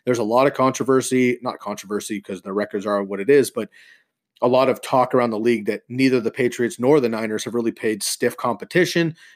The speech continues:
but it's the old adage of you play who's on your schedule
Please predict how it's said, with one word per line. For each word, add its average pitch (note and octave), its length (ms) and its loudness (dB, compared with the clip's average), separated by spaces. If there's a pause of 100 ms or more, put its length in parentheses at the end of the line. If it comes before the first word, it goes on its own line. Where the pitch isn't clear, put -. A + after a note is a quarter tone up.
(100)
but E3 120 6
it's D3+ 140 0
the C3 120 4
old A#2 140 4
adage A#2+ 440 0
of A#2 280 0
you G#2+ 120 -4
play B2+ 240 0
who's C#3+ 180 2
on C3 140 0
your B2+ 100 -4
schedule A#2 580 -2